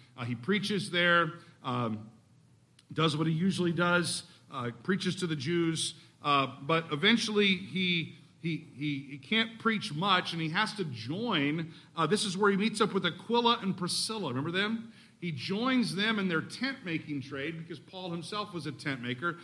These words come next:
So Paul's now having to work with his own hands and preach the gospel. But when Timothy and Silas come, Paul can now devote himself to preaching. Why?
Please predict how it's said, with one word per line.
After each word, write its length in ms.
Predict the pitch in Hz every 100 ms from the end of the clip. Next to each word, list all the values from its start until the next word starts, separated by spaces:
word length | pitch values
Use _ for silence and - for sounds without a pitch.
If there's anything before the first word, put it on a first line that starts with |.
| -
So 120 | - 170
Paul's 420 | - 240 254 196
now 120 | 214
having 240 | 196 190
to 80 | 165
work 280 | 156 220 240
with 100 | 233
his 120 | 190
own 140 | 196 180
hands 360 | 175 175 175 180
and 240 | 226 240
preach 240 | 220 220 220
the 80 | 185
gospel. 720 | 180 220 226 - 151 151 - -
But 120 | 196 185
when 160 | 190
Timothy 360 | 214 262 226 190
and 120 | 156
Silas 560 | - 247 320 294 175 -
come, 380 | 117 107 156 - _ _ _ _ -
Paul 200 | 240 254
can 160 | 247 226
now 140 | 208
devote 300 | 190 190 185
himself 360 | 175 - 151 -
to 60 |
preaching. 540 | 170 247 240 190 143 120
Why? 360 | 196 202 131